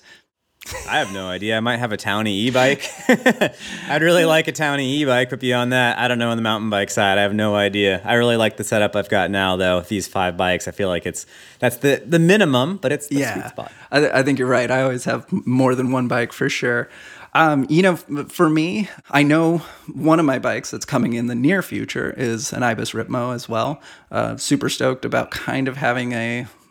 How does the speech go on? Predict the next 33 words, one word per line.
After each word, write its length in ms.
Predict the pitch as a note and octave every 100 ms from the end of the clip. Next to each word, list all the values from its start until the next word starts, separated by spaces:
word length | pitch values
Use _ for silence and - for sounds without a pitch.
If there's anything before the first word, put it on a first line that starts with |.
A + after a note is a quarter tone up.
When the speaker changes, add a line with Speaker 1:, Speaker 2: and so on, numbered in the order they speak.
| E3
Speaker 2:
long 540 | A#2 A#2 C3+ C#3 B2+ -
travel 880 | - - B2+ B2+ B2 B2 B2 A#2+ - - - _
bike 300 | - A#2+ A#2
that 140 | - -
still 220 | - -
pedals 540 | - A#2+ G#2+ A2 C3
incredibly 640 | - A#2+ - A#2 A#2 A#2 A#2
well. 420 | A#2 B2 C3+ - - - - - -
Um, 500 | G#2+ A2 A#2+ A#2 -
and 160 | - B2
I 60 | A#2
think 200 | C#3+ C#3
that's 200 | B2+ -
gonna 160 | C3+
be 160 | C3+ B2+
kind 200 | - B2
of 60 | C3
my 180 | A#2+ A2+ -
jack 320 | - B2 A#2+ B2+
of 100 | B2
all 140 | A2+
trades 400 | - B2+ D3 F3+
bike. 380 | D#3+ E3 B3+ - - -
Um, 340 | C3 A#2+ A2+ A2+
I 100 | C3
do 120 | E3
plan 300 | F#3+ F#3+ D3
on 140 | C#3+ C3
hanging 340 | C3+ C3 A#2+
on 220 | A#2+ A#2+
to 100 | -
my 360 | A#2+ A2 A#2 A2 _ -
hardtail. 640 | B2 B2+ - C#3+ D3 D#3